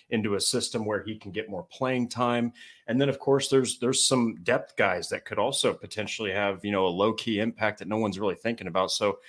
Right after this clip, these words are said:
it's a, it's a defensive end group that I think has a very high potential.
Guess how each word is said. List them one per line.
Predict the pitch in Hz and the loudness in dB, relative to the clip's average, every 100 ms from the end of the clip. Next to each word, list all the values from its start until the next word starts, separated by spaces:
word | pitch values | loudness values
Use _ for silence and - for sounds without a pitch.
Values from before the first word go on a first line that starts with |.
| - - - | -20 -20 0
it's | 131 139 | 2 6
a, | 143 135 | 6 6
it's | 139 135 | 6 4
a | 123 | 0
defensive | 110 117 147 156 165 120 | 0 0 0 2 -2 -2
end | 113 123 107 | -2 -2 0
group | 113 113 - | -2 -4 0
that | 101 95 - _ | 2 2 0 _
I | 98 | -4
think | 101 117 104 | -2 -2 -2
has | 110 104 | -2 -2
a | |
very | 87 104 107 | 2 2 2
high | 104 101 | 2 0
potential. | - - 104 101 110 104 | -2 -4 -2 0 2 0